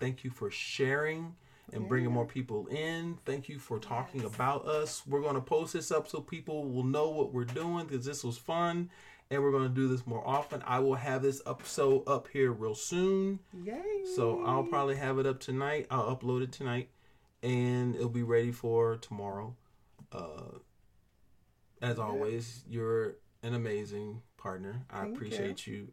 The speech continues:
Speaker 1: every day.
Speaker 2: Why, thank you.
Speaker 1: And, oh, goodness.
Speaker 2: Mm-hmm.
Speaker 1: And you guys make this so much fun. We appreciate it.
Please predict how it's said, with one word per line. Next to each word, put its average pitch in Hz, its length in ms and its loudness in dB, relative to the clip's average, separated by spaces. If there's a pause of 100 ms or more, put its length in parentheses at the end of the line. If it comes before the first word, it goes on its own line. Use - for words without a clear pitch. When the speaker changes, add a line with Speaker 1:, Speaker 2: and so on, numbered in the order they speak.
Speaker 1:
every 104 240 -2
day. 101 380 -4 (400)
Speaker 2:
Why, 175 200 -8
thank 156 360 -12
you. 160 140 -14
Speaker 1:
And, 208 280 -10
oh, 92 160 -6
goodness. 87 520 -10 (420)
Speaker 2:
Mm-hmm. 185 120 -8
Speaker 1:
And 113 580 -2
you 135 140 -2
guys 139 500 4
make 131 260 2
this 120 160 -2
so 131 140 0
much 117 220 0
fun. 110 260 -4
We 113 120 -4
appreciate 113 580 -4
it. 101 180 -8